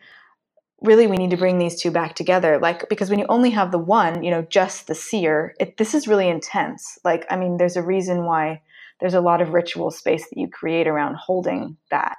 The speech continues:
I mean, this is intense for a person to be doing. And you, I think it needs to be balanced by the s-,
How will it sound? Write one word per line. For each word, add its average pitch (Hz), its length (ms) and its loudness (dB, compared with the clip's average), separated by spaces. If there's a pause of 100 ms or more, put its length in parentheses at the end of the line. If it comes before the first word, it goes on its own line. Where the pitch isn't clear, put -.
I - 40 -6
mean, 208 120 -4
this 175 140 -4
is 170 100 -6
intense 170 440 -6
for 175 140 -2
a 180 80 -6
person - 280 -8
to 156 60 -10
be 156 100 -6
doing. 160 440 -6
And 175 200 -6 (1000)
you, 190 460 0 (840)
I 202 60 4
think 196 180 0
it 175 60 -2
needs 196 280 0
to - 80 -6
be 165 100 0
balanced 165 580 -2
by - 200 2
the - 80 -6
s-, - 160 -14